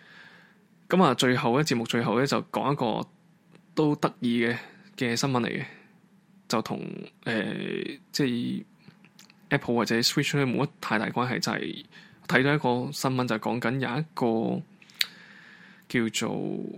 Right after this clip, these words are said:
叫做 Firefly Path 嘅一個，呃，叫做婚紗嘅設計嘅公司啦，或者設計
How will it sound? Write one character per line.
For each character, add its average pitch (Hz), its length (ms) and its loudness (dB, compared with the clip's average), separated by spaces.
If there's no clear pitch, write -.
叫 139 120 0
做 117 260 0
Firefly 147 1040 2
Path 135 480 0
嘅 113 280 2
一 - 20 -2
個， 110 540 -2
呃， 104 320 -4
叫 123 180 -4
做 110 580 -4
婚 151 220 2
紗 131 240 2
嘅 113 300 0
設 - 220 -2
計 113 180 2
嘅 113 340 0
公 135 240 0
司 123 260 0
啦， 117 80 0
或 113 100 -2
者 113 120 -2
設 - 180 -2
計 113 100 0